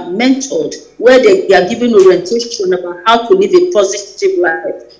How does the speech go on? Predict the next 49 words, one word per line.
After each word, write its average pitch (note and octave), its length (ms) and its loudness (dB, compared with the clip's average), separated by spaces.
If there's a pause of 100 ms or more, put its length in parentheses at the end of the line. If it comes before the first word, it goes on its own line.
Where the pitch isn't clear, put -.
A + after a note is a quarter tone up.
(100)
about G3+ 180 0
how C4 160 0
to A3+ 100 0
live G#3 200 0
a F#3+ 180 2
purpose-driven A#3+ 760 2
life. F3 260 -2 (380)
A - 80 4
children's B3+ 560 2
camps, G3+ 640 -2 (160)
uh, E3+ 680 0
clubs. G#3+ 680 2
I B3+ 140 2
always F#4+ 280 4
say C4+ 120 2
that A3 240 0
I'm G#3 100 -2
a G3 80 -2
product B3 500 -2
of, F#3+ 200 -6
uh, F3+ 240 -4
the F#3+ 60 2
Sunday G3 300 0
school C4 320 -2
club - 260 0
in, F3 200 -4
from F#3 200 -2
the F3+ 120 0
Methodist A3 460 -4
Church F3 240 0
where F#3+ 200 0
I F3+ 140 0
grew B3 240 4
up. - 400 -6 (220)
And A#3+ 120 0
those, F#4+ 220 4
the B3+ 120 6
moral F4+ 420 6
standards C#4+ 960 -2 (340)
that G#3 120 2
were A3 80 2
instituted, - 1000 -4
the A3+ 80 0
moral D4+ 380 2
standards B3 420 -4
that F#3+ 100 -4
were F#3+ 180 -4
taught B3 260 -4
to - 160 -4